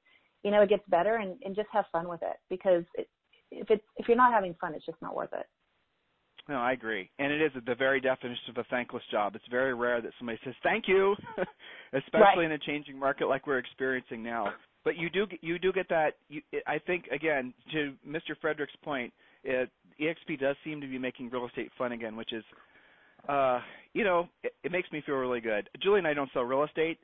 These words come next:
Speaker 2: You know, we're coaches. But to be able to see, a, to answer the question, to be able to ask, when asked, "Where do, should I consider?"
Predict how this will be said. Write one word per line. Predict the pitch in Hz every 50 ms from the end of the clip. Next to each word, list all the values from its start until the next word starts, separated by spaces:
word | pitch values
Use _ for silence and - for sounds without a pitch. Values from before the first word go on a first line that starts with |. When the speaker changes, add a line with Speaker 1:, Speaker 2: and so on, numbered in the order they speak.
| _ _
Speaker 2:
You | 135 131
know, | 123 120
we're | 120 113
coaches. | - - 147 156 - - 156 151 - _ _ - - - - _ _
But | - 147 143
to | - 143
be | 147 170
able | 175 170
to | 160 151 - -
see, | 175 170 160 156
a, | 143 - _ _ _ _ - 147 - _ _ -
to | 190 170
answer | 190 208 - - 226
the | 208 202
question, | - - 175 160 156 - 170 165 156 143
to | 131
be | 135 139
able | 151 160 175
to | 180
ask, | 147 147 143 151 143 - - - _ _
when | 147 143 147 139 135 -
asked, | 120 135 139 143 143 - -
"Where | 135 139 135 156 160 156
do, | 156 143 - - 143
should | 151 139
I | 139 135 135
consider?" | - 139 131 - 151 143 135 135 135 131